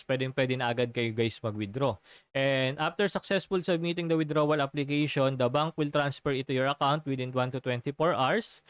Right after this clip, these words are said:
And it may take up to seventy-two hours in special cases. Then the withdrawal fee is thirty percent, which is used to repair the endurance of value of Chili glasses. So, napakalaki guys, no,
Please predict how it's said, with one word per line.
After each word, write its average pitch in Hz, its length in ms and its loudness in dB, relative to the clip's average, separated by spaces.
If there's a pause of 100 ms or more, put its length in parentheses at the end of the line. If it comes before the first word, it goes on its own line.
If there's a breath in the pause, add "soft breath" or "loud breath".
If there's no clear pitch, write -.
(260 loud breath)
And 160 240 0
it 175 160 -6
may 175 160 0
take 175 320 -2
up 151 240 -2
to 156 80 0
seventy-two 151 640 -2
hours 131 320 0
in 135 160 -2
special 120 480 -2
cases. 107 480 -6
Then 113 320 -2
the 120 80 0
withdrawal 143 480 2
fee 156 240 0 (320 soft breath)
is 147 320 0
thirty 135 320 0
percent, 127 560 0 (480)
which 165 240 0
is 151 160 0
used 147 240 0
to 160 80 2
repair 147 320 2
the 131 160 2
endurance 127 480 0
of 127 160 -4
value 120 320 2
of 120 80 -14
Chili 147 400 -2
glasses. 113 560 -4
So, 123 240 -4 (320 loud breath)
napakalaki 190 560 0
guys, 175 400 2
no, 156 160 0